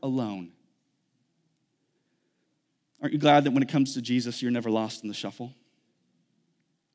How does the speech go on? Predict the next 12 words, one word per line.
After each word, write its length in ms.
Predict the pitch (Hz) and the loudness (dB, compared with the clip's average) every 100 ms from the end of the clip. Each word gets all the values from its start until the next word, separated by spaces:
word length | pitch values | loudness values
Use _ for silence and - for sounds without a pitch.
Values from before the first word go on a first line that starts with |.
| - - | -14 -4
That 100 | 151 | 2
when 100 | 160 | 2
you 60 | |
come 160 | 190 170 | 4 2
to 80 | 139 | 4
Jesus, 340 | 156 151 139 | 4 2 4
you're 100 | 143 | 4
never 180 | 147 139 | 4 4
lost 340 | 131 139 - | 2 2 0
in 80 | 135 | -2
the 80 | 127 | -2
crowd? 420 | 135 127 104 | -2 -4 -6